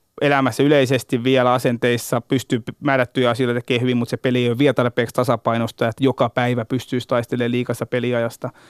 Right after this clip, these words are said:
Puhutaan todella pienistä eroista. Taitotasot meillä varmasti riittää monella. Sit puhutaan pienistä fyysisistä eroista, henkisistä eroista,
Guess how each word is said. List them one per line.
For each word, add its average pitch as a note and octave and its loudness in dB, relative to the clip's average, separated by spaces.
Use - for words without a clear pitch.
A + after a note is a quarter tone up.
Puhutaan D3 2
todella C3+ 4
pienistä A2+ -2
eroista. G#2 -4
Taitotasot C#3 2
meillä A#2+ -2
varmasti B2 0
riittää A#2+ -2
monella. A#2 -4
Sit - -6
puhutaan A#2 -4
pienistä C3 -2
fyysisistä A#2 -6
eroista, A2+ -6
henkisistä A2+ -6
eroista, A2 -4